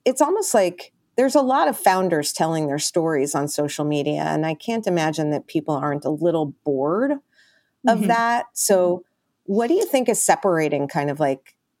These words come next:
Speaker 1: the great ones from the ones that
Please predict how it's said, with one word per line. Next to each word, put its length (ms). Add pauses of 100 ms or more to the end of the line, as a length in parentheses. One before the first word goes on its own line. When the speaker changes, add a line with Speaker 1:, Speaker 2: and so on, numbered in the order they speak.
(220)
Speaker 1:
the 80
great 380
ones 400
from 540 (560)
the 360
ones 380
that 220